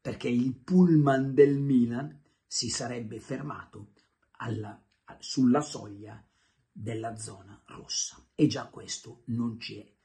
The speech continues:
non è chiaro. Ma allora ci hanno detto: "Attenzione, si potrebbe giocare in campo neutro", e si è parlato di, si è parlato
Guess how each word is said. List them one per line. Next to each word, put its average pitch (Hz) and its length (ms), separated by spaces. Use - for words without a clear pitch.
non 117 180
è 110 100
chiaro. - 440
Ma 185 180
allora 208 300
ci - 120
hanno 131 200
detto: - 420
"Attenzione, 156 720
si - 180
potrebbe 110 440
giocare 101 440
in 104 360
campo - 320
neutro", 165 420
e - 100
si - 160
è 110 80
parlato 107 960
di, 95 560
si - 220
è 104 40
parlato 95 640